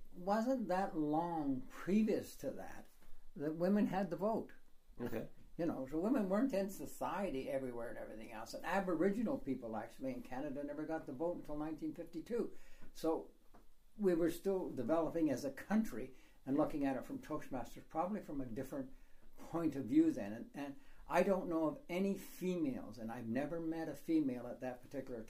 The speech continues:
Speaker 1: time when I was going through management and management training. There were no females in management whatsoever, and that has changed, obviously, tremendously nowadays. I mean,
Speaker 2: And sorry,
Speaker 1: it's
Speaker 2: when
Speaker 1: probably
Speaker 2: did, when,
Speaker 1: equal.
Speaker 2: when did they get to vote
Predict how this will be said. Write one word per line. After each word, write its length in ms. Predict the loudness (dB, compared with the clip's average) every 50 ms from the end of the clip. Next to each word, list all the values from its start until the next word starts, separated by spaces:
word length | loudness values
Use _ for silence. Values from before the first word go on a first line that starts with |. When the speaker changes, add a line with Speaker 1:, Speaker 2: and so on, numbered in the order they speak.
| -8
Speaker 1:
time 220 | -6 -4 -2 0 0
when 120 | -2 -2
I 80 | -4 -4
was 140 | -6 -8
going 200 | -6 -6 -6 -6
through 180 | -6 -8 -8 -6
management 440 | -4 -2 -2 -2 -2 -4 -6 -6 -6
and 140 | -6 -6 -6 -6
management 480 | -6 -6 -4 -6 -6 -6 -10 -12 -10
training. 300 | -8 -6 -6 -4 -6 -8 -10 -12 -16 -20 -16 -8 -2
There 100 | -2 0
were 120 | 4 6
no 160 | 6 6 6
females 560 | 4 2 0 0 2 4 4 2 2 0 -2 -4
in 140 | -4 -2
management 400 | -2 -4 -2 -4 -4 -6 -6 -6
whatsoever, 580 | -4 -4 -4 -6 -6 -6 -4 -4 -4 -4 -4 -6
and 100 | -6 -6 -4
that 140 | -4 -4 -4
has 160 | -4 -6 -8 -12 -10 -6
changed, 300 | -6 -4 -2 -2 -4 -4 -6 -8
obviously, 360 | -8 -8 -6 -6 -8 -10 -10 -12 -14 -14 -14 -16 -16 -18 -16 -14 -10 -4
tremendously 760 | -2 0 2 2 4 4 4 2 2 0 -6 -12 -14 -14 -12 -14 -14 -12 -12 -8 -4 -2
nowadays. 540 | 0 0 0 0 -2 -4 -4 -6 -6 -6 -6
I 40 | -6
mean, 240 | -6 -6 -6 -8 -10 -10 -8 -4
Speaker 2:
And 120 | -4 -4
sorry, 220 | -2 0 2 2 4
Speaker 1:
it's 80 | 6
Speaker 2:
when 100 | 6 6
Speaker 1:
probably 180 | 6 6 6 4
Speaker 2:
did, 100 | 4 4
when, 100 | 4 4
Speaker 1:
equal. 120 | 2 0 0
Speaker 2:
when 220 | 0 0 0 0
did 160 | 0 0 0
they 140 | 2 0 0
get 240 | 0 0 -4 -4 -4
to 80 | -6 -2
vote 440 | 0 2 2 2 0 -2 -6 -10